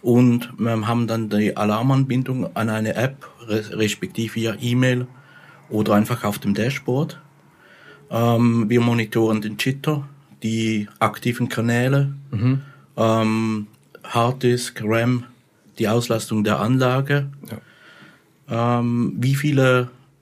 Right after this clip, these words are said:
Speaker 1: Peers sind online, wie viele sind down, kann ganz entscheidend sein, wenn beispielsweise, ähm, eine ganze Abteilung down ist, dann können wir schon so,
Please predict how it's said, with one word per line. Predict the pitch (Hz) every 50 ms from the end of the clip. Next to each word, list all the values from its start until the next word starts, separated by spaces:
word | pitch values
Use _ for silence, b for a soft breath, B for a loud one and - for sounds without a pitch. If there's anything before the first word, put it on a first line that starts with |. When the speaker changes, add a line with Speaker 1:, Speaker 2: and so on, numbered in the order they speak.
| _ _
Speaker 1:
Peers | - - 135 139 139 139 139 139 -
sind | 107 107 107
online, | - 64 107 117 131 131 131 131 135 139 139 139 -
wie | - 120 120
viele | 117 113 107
sind | 104 107 107 104 - 104 107 101 104 -
down, | 101 98 104 113 127 151 151 151 - - - _ - _ - -
kann | - 117 113 110 117 117 113 110 113 - -
ganz | - 117 110 113 123 127 - -
entscheidend | 98 98 101 - 98 101 110 127 131 147 139 139
sein, | - - 117 120 123 127 139 143 143 143 B B B B B B B B B
wenn | - 110 110 110 107 101
beispielsweise, | 98 107 113 - - 123 120 - 120 117 117 117 113 120 120 120 117 117 110 104 -
ähm, | - 107 107 107 107 107 104 104 101 104 104 101 - _ b b b b b b b b b b b
eine | - 107 101 101
ganze | 104 117 120 - 120
Abteilung | 113 131 - - 113 107 104 104 104 104 98 95 - - -
down | 104 95 95 110 120 135
ist, | 139 139 139 139 135
dann | 131 123
können | - 120 113 107
wir | 110 107
schon | 104 - 104 104 104 104 104 101 -
so, | - - - 98 104 113 120 127 123